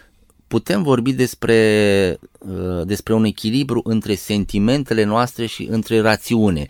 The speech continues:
Și cred că închinarea corectă face echilibrul acesta. Nu putem să excludem nici, uh, închinarea în duh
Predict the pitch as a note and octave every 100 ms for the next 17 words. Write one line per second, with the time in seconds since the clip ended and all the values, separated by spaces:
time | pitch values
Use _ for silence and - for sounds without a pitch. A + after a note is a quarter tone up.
0 | - - - - C3 E3 - D3 - _
1 | _ A#2 G#2+ - G#2 G#2+ C3+ A#2+ A2 -
2 | G2 A#2 A#2+ - C3+ - F3+ F3 - G#2+
3 | - F#2+ G2+ - F#2+ F2+ E2 - - -
4 | - - F#3 F#3 D3+ B2 A#2 G#2+ _ G#2
5 | F#2+ - - A2 G2+ G2 D3+ - - A2+
6 | F#2+ F2 - - _ - E2+ F#2+ F2 E2
7 | C2+ - - - G2 G2+ G2+ A2 G#2 G2
8 | F2+ E2+ G#2+